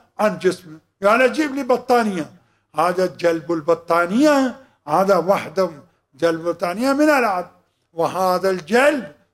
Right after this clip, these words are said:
يكون له تأثير، هذا وهو مقدمة، هذا مقدمة مفوتة نسميه غير مفوتة. المقدمة هو مقدمة لتحقق التستر من العبد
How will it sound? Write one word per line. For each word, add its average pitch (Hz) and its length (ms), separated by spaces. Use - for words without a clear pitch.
يكون 180 580
له 202 380
تأثير، 233 800
هذا 220 580
وهو 175 400
مقدمة، 247 800
هذا 214 320
مقدمة 180 640
مفوتة 196 680
نسميه 202 380
غير 180 300
مفوتة. 220 760
المقدمة 208 1000
هو 196 200
مقدمة 247 760
لتحقق 214 1300
التستر 247 840
من 220 180
العبد 160 480